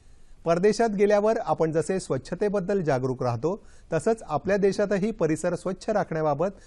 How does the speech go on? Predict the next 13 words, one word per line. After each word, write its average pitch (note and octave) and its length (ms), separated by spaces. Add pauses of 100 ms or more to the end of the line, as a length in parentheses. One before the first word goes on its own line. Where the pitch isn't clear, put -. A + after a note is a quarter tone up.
(180)
प्रत्येकानं G3+ 520
काळजी D#3 280
घेतली C#3 300
पाहिजे, C3+ 420 (100)
अशी C3+ 180
अपेक्षा B2 500 (380)
जिल्हाधिकारी G3 640 (280)
शीतल G#3 480
तेली D3 320
ओगले C#3 400 (200)
यांनी C#3+ 300
यावेळी A#2+ 300
व्यक्त B2+ 240